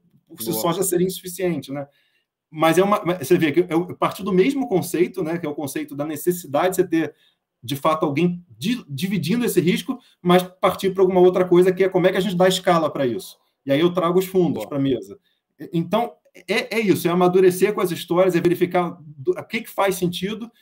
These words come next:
Speaker 1: e como é que eu, de alguma forma, aprimoro isso pra frente, né? Com uma perspectiva de um país repleto de oportunidades, repleto de oportunidade, internet das coisas, né?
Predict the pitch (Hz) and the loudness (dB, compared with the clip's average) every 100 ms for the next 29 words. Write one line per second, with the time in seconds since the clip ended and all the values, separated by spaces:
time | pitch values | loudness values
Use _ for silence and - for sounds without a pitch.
0 | _ - 208 180 202 214 214 196 180 196 | _ -8 0 2 2 0 -4 -2 -2 0
1 | 180 190 185 208 214 202 180 190 185 190 | 0 0 0 0 -4 0 2 2 2 -2
2 | - 214 202 185 143 135 143 143 185 185 | -6 -8 -2 -2 -2 -4 -6 -2 -2 -2
3 | 190 - - 208 214 220 214 175 214 - | -6 -8 -8 -10 -8 -4 0 0 0 -6
4 | _ _ _ - 208 - 190 214 220 185 | _ _ _ -6 -6 -2 2 4 4 2
5 | 156 151 143 147 139 117 101 - 196 - | 0 -2 -8 -4 -4 -4 -6 -8 -10 -2
6 | 208 185 180 - 147 151 202 190 190 180 | 0 0 -2 -4 0 0 2 2 2 2
7 | 151 139 - 147 160 151 135 135 165 165 | 0 -2 -2 0 2 2 0 0 -2 -2